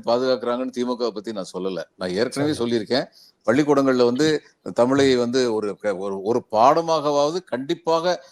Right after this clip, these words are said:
Speaker 1: வைக்க வேண்டும் அப்படிங்கிறதுல இவங்க தவறிட்டாங்க.
Speaker 2: ம்.
Speaker 1: They, it's a gross failure on the part of
Speaker 2: ம்.
Speaker 1: டி எம் கே. அது ம-, முதலமைச்சர் வந்து அதுல ஆர்வம் காட்டியும் அந்த இவர் வந்து கல்வி அமைச்சர் அதை பத்தி பேசாம இருக்காருங்கிறது உண்மைதான்.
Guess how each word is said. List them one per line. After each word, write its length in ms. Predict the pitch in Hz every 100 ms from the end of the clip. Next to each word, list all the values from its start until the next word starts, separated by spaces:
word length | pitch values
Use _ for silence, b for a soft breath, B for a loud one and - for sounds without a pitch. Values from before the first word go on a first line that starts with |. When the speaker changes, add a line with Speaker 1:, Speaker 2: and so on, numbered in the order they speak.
| B
Speaker 1:
வைக்க 320 | - 143 151
வேண்டும் 480 | 151 143 139 139 135
அப்படிங்கிறதுல 540 | 117 117 131 127 131 185
இவங்க 220 | 156 147 131
தவறிட்டாங்க. 500 | 156 170 131 107 87 - _ _ _ _
Speaker 2:
ம். 40 | 104
Speaker 1:
They, 280 | 123 127 143
it's 100 | 147
a 80 | 113
gross 520 | 87 135 170 175 147
failure 360 | 139 139 95 - -
on 120 | 110
the 60 |
part 220 | 110 131 135
of 60 |
Speaker 2:
ம். 40 | 113
Speaker 1:
டி 100 | 113
எம் 140 | 107
கே. 180 | 90 - b b b
அது 340 | - 131 131 123
ம-, 180 | 117 B B 104
முதலமைச்சர் 540 | 127 175 170 165 165 156
வந்து 260 | 156 185
அதுல 220 | 170 147
ஆர்வம் 380 | 127 135 160 160
காட்டியும் 580 | 139 139 - 151 202 208 _ _ _
அந்த 540 | 143 147 151 139 135
இவர் 220 | 139 170
வந்து 220 | 165 156 151
கல்வி 280 | 143 185
அமைச்சர் 300 | 175 156 156
அதை 120 | 156 147
பத்தி 280 | 151 131
பேசாம 280 | 151 165 160
இருக்காருங்கிறது 540 | 139 135 135 135 147 143
உண்மைதான். 400 | 131 135 104